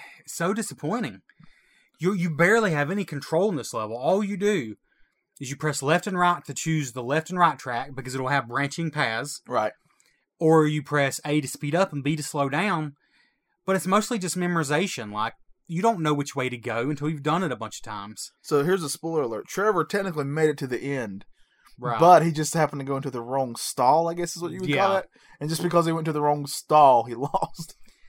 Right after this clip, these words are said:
Speaker 1: What would you compare this to? Like, it's,
Speaker 2: I
Speaker 1: it's
Speaker 2: don't even know.
Speaker 1: barely,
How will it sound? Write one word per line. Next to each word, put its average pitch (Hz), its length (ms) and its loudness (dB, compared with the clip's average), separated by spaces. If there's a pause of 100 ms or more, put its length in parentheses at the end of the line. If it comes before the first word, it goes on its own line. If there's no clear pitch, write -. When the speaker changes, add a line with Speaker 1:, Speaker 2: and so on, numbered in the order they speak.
(640)
Speaker 1:
What 226 140 2
would 226 100 -4
you 208 60 -6
compare 156 360 0
this 131 160 -6
to? 120 140 -8
Like, 123 180 -4
it's, - 180 -4
Speaker 2:
I 196 80 -10
Speaker 1:
it's 165 80 -4
Speaker 2:
don't 120 160 -4
even 147 80 0
know. 160 60 4
Speaker 1:
barely, 147 440 0